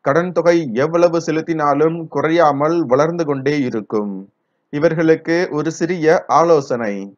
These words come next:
மைத்ரேய முகூர்த்தம் அல்லது மைத்ர முகூர்த்தம் கேள்விப்பட்டு இருப்பீர்கள். மாதத்திற்கு இரண்டு அல்லது மூன்று முறை மட்டுமே, இரண்டு மணி நேரம் மட்டுமே வரக்கூடிய முகூர்த்தமாக இந்த மைத்ர முகூர்த்தம் இருக்கின்றது.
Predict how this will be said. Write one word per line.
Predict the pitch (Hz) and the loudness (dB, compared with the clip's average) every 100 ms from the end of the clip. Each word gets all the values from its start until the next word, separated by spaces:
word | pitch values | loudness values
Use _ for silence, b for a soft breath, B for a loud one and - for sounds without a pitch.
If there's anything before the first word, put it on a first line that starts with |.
| - | -8
மைத்ரேய | 139 190 190 185 185 180 | -4 -4 -2 0 0 -2
முகூர்த்தம் | 143 151 143 147 156 - | -4 -4 -2 -4 -4 -4
அல்லது | 143 147 139 170 - 120 | -2 0 0 -2 -2 -2
மைத்ர | 139 196 - 196 | -2 -2 -2 -2
முகூர்த்தம் | 156 139 147 - 151 160 | -2 -4 -4 -2 -4 -4
கேள்விப்பட்டு | 165 175 180 165 - 143 | -4 -2 -2 -4 -4 -6
இருப்பீர்கள். | 139 135 117 101 104 95 92 _ _ _ _ - | -4 -2 -2 0 0 -2 -10 _ _ _ _ -14
மாதத்திற்கு | 104 127 160 170 165 143 147 | -2 0 0 -2 -4 -4 -4
இரண்டு | 139 170 170 - | 0 0 0 -2
அல்லது | 139 139 139 | -2 -2 -2
மூன்று | 147 170 156 | -2 -2 -2
முறை | 143 160 | 0 0
மட்டுமே, | 160 143 139 135 160 180 | 0 -4 -4 -4 -4 -4
இரண்டு | 120 131 180 196 | -4 0 2 0
மணி | 190 170 147 | 0 -2 0
நேரம் | 147 160 143 | 0 0 -2
மட்டுமே | 139 147 160 | -4 -4 -2
வரக்கூடிய | 127 139 143 147 131 | 0 0 -2 -6 -6
முகூர்த்தமாக | 127 143 139 139 127 120 156 165 | -4 -4 -4 -4 -2 0 0 0
இந்த | 143 143 147 | -4 -4 -4
மைத்ர | 120 151 160 175 | -4 -6 -4 -4
முகூர்த்தம் | 151 131 135 147 151 | -2 -4 -4 -6 -6
இருக்கின்றது. | 135 151 143 131 117 98 104 95 | -6 -6 -6 -4 -2 0 0 -4